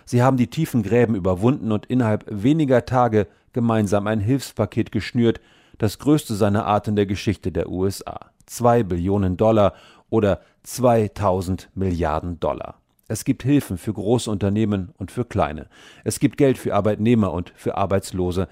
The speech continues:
Es gibt mehr Mittel für die Front im Kampf gegen das Coronavirus, für die Krankenhäuser. Das Paket soll der geschwächten Wirtschaft wieder auf die Beine helfen.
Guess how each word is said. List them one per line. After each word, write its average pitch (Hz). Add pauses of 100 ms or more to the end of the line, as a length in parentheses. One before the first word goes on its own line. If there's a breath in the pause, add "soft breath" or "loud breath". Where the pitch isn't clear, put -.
(260 loud breath)
Es -
gibt -
mehr 104
Mittel 107
für -
die 82
Front -
im 92
Kampf 104
gegen 90
das 85
Coronavirus, 90
für -
die 110
Krankenhäuser. - (480 loud breath)
Das 127
Paket 165
soll 110
der 101
geschwächten 107
Wirtschaft 110
wieder 85
auf -
die -
Beine 87
helfen. 87